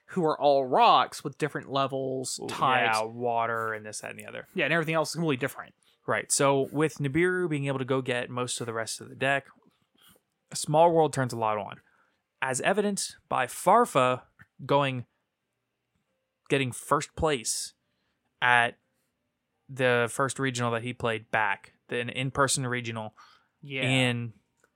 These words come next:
Speaker 2: uh, the U K. So,
Speaker 1: And of course, no one was, no one saw that coming.
Speaker 2: well, <laughs> I'm not gonna say no one. Uh, Farfa is actually a lot better than people give him credit for, but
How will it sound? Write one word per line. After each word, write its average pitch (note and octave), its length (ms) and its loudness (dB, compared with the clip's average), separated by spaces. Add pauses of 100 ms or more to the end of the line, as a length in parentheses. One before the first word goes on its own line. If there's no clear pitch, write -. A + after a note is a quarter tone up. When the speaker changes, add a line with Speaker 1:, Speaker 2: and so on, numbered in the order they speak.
(140)
Speaker 2:
uh, A2+ 260 2
the A2 140 -6
U A2 140 -8
K. G#2+ 380 -4
So, A2+ 420 2 (680)
Speaker 1:
And F#3+ 80 -4
of F#3 60 -6
course, F#3 240 0
no G3 140 2
one C3 200 0
was, A#2 240 -10 (400)
no F#3 160 6
one D#3 220 2
saw D3 200 6
that B2 120 2
coming. A#2 400 -6 (600)
Speaker 2:
well, A#2 480 4 (340)
<laughs> - 360 -4
I'm D#3+ 80 10
not F#3+ 80 12
gonna F#3 120 10
say D#3 120 6
no A#2+ 220 8
one. A2 340 0 (140)
Uh, A2+ 300 4 (120)
Farfa D3+ 400 8
is B2 120 0
actually A2+ 320 0
a A2+ 40 0
lot A2+ 220 -2
better A2+ 180 -2
than A2+ 160 -8
people B2 260 -6
give A2+ 140 -6
him G#2+ 120 -8
credit A2+ 260 0
for, C3 340 0 (500)
but A#2 380 4